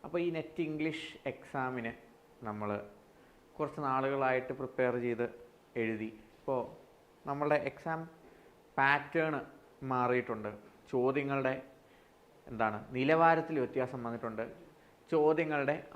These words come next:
അളവുകളിൽ വ്യത്യാസം വന്നിട്ടുണ്ട് അല്ലേ? ഈ കഴിഞ്ഞ പരീക്ഷകൾ, ഇപ്പോൾ എക്കണോമിക്സ് പരീക്ഷ കഴിഞ്ഞതിന് ശേഷം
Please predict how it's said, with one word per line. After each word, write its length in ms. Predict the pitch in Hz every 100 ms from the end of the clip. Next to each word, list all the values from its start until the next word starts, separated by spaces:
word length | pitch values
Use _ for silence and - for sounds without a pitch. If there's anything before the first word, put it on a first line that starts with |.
| 127
അളവുകളിൽ 600 | 127 143 160 139 113 110 160 -
വ്യത്യാസം 400 | 165 165 170 170 127
വന്നിട്ടുണ്ട് 340 | 110 110 107 - - 226
അല്ലേ? 140 | 202 - - - - - - - -
ഈ 40 | 202
കഴിഞ്ഞ 400 | 202 196 208 226 233 233 -
പരീക്ഷകൾ, 520 | 175 160 156 165 131 104
ഇപ്പോൾ 160 | 120 135 127
എക്കണോമിക്സ് 540 | 143 151 156 151 165 151
പരീക്ഷ 360 | 131 135 139 139 127
കഴിഞ്ഞതിന് 440 | 117 123 123 123 -
ശേഷം 360 | 120 117 -